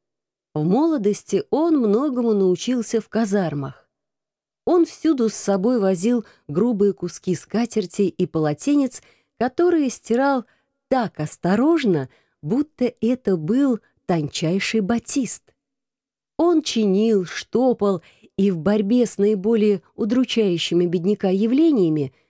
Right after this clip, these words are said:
грязью и неопрятностью, всегда оказывался победителем. В тот вечер у них на ужин не было ничего, кроме чёрствого хлеба и кофе.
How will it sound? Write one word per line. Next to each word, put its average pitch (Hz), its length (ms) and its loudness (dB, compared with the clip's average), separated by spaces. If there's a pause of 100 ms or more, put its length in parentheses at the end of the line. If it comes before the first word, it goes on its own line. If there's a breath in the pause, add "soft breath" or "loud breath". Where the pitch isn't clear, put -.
грязью 160 540 0
и 185 120 -2
неопрятностью, 190 920 -2 (460)
всегда 160 600 -2
оказывался 220 1080 -2 (140)
победителем. 147 920 -4 (1200)
В - 120 -20
тот 381 240 0
вечер 285 500 0
у 220 100 0
них 247 240 -2
на 247 200 0
ужин 247 360 0
не 254 140 0
было 233 260 0
ничего, 262 1000 0 (420 soft breath)
кроме 214 480 2
чёрствого 180 640 -4
хлеба 240 600 0 (360 soft breath)
и 254 80 0
кофе. - 720 -2